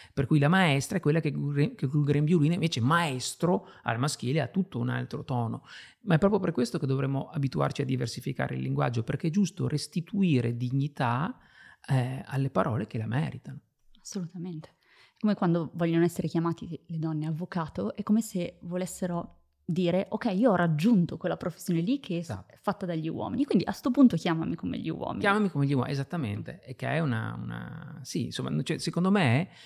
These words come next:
Speaker 1: lo dico col massimo rispetto, chi ragiona così non si rende conto di essere vittima della stessa cosa che combatte, in un certo senso, no?
Speaker 2: Esatto. Volevo farti una domanda su un tema che hai, mm, accennato all'inizio quando parlavi dei cinque minuti per gli uomini, che riguarda quindi la vita di coppia.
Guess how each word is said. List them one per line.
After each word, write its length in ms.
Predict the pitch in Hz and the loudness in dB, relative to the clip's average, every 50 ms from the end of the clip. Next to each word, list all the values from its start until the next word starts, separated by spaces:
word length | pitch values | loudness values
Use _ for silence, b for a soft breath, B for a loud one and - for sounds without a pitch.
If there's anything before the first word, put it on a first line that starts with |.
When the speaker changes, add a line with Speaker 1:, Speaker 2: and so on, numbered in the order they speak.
| B B | B B
Speaker 1:
lo 80 | - 110 | -2 0
dico 220 | 127 143 151 147 | 0 0 -2 -2
col 120 | - 131 | -2 -2
massimo 400 | 139 147 147 135 - 156 143 139 | 0 0 -2 -2 -2 -2 -2 0
rispetto, 680 | 143 143 135 - - 151 139 120 - - - 147 143 - B B B B B B | 0 0 0 -2 -2 -2 -2 -2 -2 -4 -4 -4 -4 -6 B B B B B B
chi 140 | - 190 | 2 2
ragiona 320 | 185 170 147 139 156 165 175 | 4 4 4 2 2 2 0
così 240 | 165 196 170 165 196 | 0 0 0 2 2
non 160 | 202 156 120 | 2 2 0
si 140 | - - 147 | 0 -2 -2
rende 240 | 147 151 156 151 | -2 -2 -2 -2
conto 220 | 151 - 170 185 190 | -2 -2 -4 -4 -2
di 120 | 156 147 | -2 -2
essere 300 | 139 131 - - 139 135 | -2 -2 -4 -4 -4 -2
vittima 440 | 131 135 170 170 - - 180 180 175 | -2 -2 -2 -2 -2 -2 -2 -2 0
della 180 | 147 131 131 131 | 0 -2 -2 -2
stessa 280 | - - - - - | -4 -6 -8 -8 -8
cosa 240 | - - 131 - 135 | -8 -8 -8 -8 -8
che 140 | - - - | -12 -14 -12
combatte, 520 | _ - 127 139 147 151 135 117 - - - | _ -4 -2 -2 0 -2 -2 -4 -8 -10 -8
in 80 | 117 | -8
un 100 | 123 127 | -8 -8
certo 280 | - - 147 - - 151 | -8 -12 -14 -14 -14 -14
senso, 320 | 143 - - - - 214 | -10 -10 -10 -8 -8 -10
no? 60 | 190 | -10
Speaker 2:
Esatto. 320 | - - 156 _ _ _ _ _ _ _ _ | -10 -12 -14 _ _ _ _ _ _ _ _
Volevo 240 | - 196 240 262 254 | -2 2 2 2 2
farti 220 | - 170 - - | 0 -6 -4 -2
una 100 | 185 185 | 0 2
domanda 720 | 185 180 180 180 180 185 185 185 175 185 190 202 - - - _ _ - | 2 2 2 2 2 2 2 0 0 -2 -4 -4 -4 -6 -10 _ _ -18
su 240 | - - - - | -16 -8 -2 0
un 100 | 165 156 | 0 0
tema 280 | - - 170 165 165 165 | 0 0 0 0 0 -2
che 100 | - - | -2 -2
hai, 420 | 156 151 151 147 - - 156 170 - - | 0 0 0 0 0 -4 -6 -6 -2 0
mm, 100 | 175 165 156 | 2 2 2
accennato 400 | - 156 - - 180 170 165 175 | -2 -2 0 2 4 4 4 4
all'inizio 400 | 165 156 156 160 160 156 - - | 4 4 6 4 4 2 0 0
quando 200 | 165 156 156 151 | 0 0 0 0
parlavi 340 | - 156 151 151 151 143 147 | -2 -4 -4 -4 -4 -4 -4
dei 120 | 147 139 | -4 -4
cinque 300 | - - 156 156 - 151 | -2 -2 -2 -2 -2 -2
minuti 420 | 147 143 - - - - - - - _ _ | -2 -2 -2 -4 -6 -8 -10 -12 -12 _ _
per 140 | - - - | -10 -6 -4
gli 80 | 143 143 | -4 -4
uomini, 400 | - - - - - - 175 165 | -4 -4 -6 -4 -2 -2 -4 -4
che 100 | - - | -4 -6
riguarda 360 | 165 151 160 151 156 156 156 | -6 -4 -6 -6 -6 -6 -6
quindi 200 | - 156 156 156 | -2 0 0 0
la 120 | 151 151 | 0 0
vita 220 | 143 156 151 - 156 | -2 -2 -2 -2 -4
di 140 | 139 151 | -6 -6
coppia. 420 | - - 160 - _ - 175 160 | -8 -10 -12 -10 _ -4 -2 -2